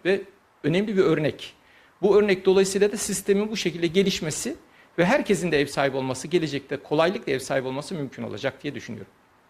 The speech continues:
İlki Ankara'da oldu, diğer illerde de başlıyor. Şu an, e, Malatya'da, Kayseri'de, Konya'da, Bingöl'de birçok yerde bu konut projesi başlama aşamasında.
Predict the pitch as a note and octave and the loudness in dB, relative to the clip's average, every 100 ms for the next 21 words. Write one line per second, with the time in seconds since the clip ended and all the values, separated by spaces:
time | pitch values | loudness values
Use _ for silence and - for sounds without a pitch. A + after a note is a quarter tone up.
0 | - A3 G#3+ A3+ G#3 G#3+ F#3+ F3+ E3 D#3+ | 0 2 4 4 2 2 2 4 2 2
1 | B3 D#3+ G3 G#3+ G#3 G3+ F3+ F#3+ A3+ G3+ | -4 -2 2 2 2 2 2 4 4 2
2 | - - C#3+ - E3+ E3+ - _ _ C3 | 0 -2 -2 0 0 -2 -14 _ _ -4
3 | C3+ C#3+ F3 F3+ F3 C#3+ A2+ B2+ - - | -2 2 2 2 0 -4 -2 -6 -6 -2
4 | F3 E3+ - A#2+ A#2 B2+ - E3+ D3+ A2 | -2 -2 -6 -4 -6 -4 0 0 0 -4
5 | - - _ _ _ - A#2+ F#3 F3 C#3+ | -6 -8 _ _ _ -14 -2 2 4 2
6 | A2 A#2 B2 - G3 F#3+ - C#3+ E3+ E3 | 0 -6 -8 -8 -2 -2 0 -2 -2 -8
7 | - E3 - C#3+ B2+ - D#3+ - C3 A2+ | -8 -8 -6 -6 -6 -2 -2 -2 -8 -10
8 | - A2+ - - | -12 -16 -16 -20